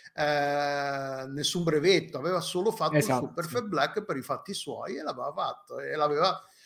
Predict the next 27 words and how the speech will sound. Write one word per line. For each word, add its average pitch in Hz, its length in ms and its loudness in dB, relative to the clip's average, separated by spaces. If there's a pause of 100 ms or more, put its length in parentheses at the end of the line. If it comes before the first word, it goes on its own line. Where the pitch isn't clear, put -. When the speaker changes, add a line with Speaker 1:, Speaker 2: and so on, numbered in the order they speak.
(160)
Speaker 1:
fatto 139 720 0
liberamente. 175 920 2
Poi 170 280 -2
non 143 200 -2
mi, 147 160 -4
non 151 120 -2
mi 151 60 0
ricordo 143 300 0
se 160 100 -4
aveva 135 160 0
distribuito 131 720 -6
l-, 131 360 -8
la, 139 300 0 (600)
lasciato, 127 560 -6 (320)
se - 120 -6
aveva 135 380 2 (180)
distribuito 139 600 4
Speaker 2:
Esatto. 135 100 2
Speaker 1:
liberamente 139 480 2
a 131 60 0
tutti - 280 -8
la 135 120 2
formula 131 380 2
chimica 135 420 -4
o 113 40 -14
come 135 220 0
riprodurlo, 127 800 -2